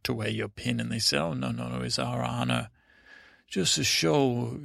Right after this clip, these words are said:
you know, uh, and we'll notice people, other people will notice, say, 'Oh, there goes a thought visioneer.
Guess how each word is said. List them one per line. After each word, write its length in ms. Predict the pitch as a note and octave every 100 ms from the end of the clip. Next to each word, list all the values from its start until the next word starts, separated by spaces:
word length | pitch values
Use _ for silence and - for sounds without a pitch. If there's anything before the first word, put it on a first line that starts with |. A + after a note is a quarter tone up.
| B2
you 80 |
know, 320 | C#3 B2+ A#2 B2
uh, 1000 | B2 - - C#3 - - - - -
and 240 | C#3 C3 C3+
we'll 140 | C#3
notice 540 | B2+ C#3 D#3+ C3 - -
people, 340 | D#3+ D3 D#3
other 140 | C#3
people 220 | C3 C#3 B2+
will 80 |
notice, 180 | C3+ D3+
say, 100 | -
'Oh, 260 | C3 D#3+ G3+
there 220 | C3+ D#3+
goes 220 | D3 B2+
a 60 | A#2+
thought 280 | - B2 A2+
visioneer. 760 | A#2 A2 A2 A2+ A2 G2+ -